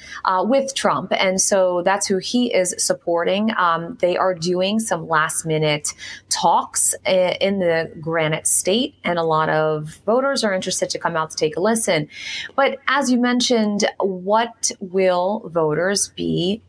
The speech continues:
deciding? You know, what criteria will be, they be using to decide? And so a lot of people, you know, we're hearing, obviously, with some d-, different interviews and people taking to social media saying that it's not a personality contest, that they may not be happy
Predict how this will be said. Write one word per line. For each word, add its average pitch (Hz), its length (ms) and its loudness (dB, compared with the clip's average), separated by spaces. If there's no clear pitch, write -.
deciding? 180 1080 0
You 180 120 -2
know, 165 100 0
what 208 160 0
criteria 202 480 0
will 170 100 0
be, 165 100 -8
they 180 260 0
be 165 280 -6
using 170 480 2
to 156 140 -6
decide? 160 680 0
And 285 160 0
so 302 100 2
a 311 40 4
lot 330 240 2
of 381 80 -16
people, 269 560 2
you 240 80 2
know, 247 80 2
we're 226 180 0
hearing, 226 600 2
obviously, 202 600 -2
with 190 120 -2
some 170 220 -2
d-, 160 140 -8
different - 360 -2
interviews 185 540 0
and 151 100 -2
people 160 240 -6
taking 160 340 -4
to 160 80 -4
social 156 380 0
media 180 320 0
saying 170 320 -2
that 175 100 -2
it's 175 120 0
not 185 140 4
a 185 60 -2
personality 160 640 -2
contest, 170 640 0
that - 240 0
they 170 260 -2
may 170 180 0
not 170 200 0
be 147 100 -6
happy 220 580 0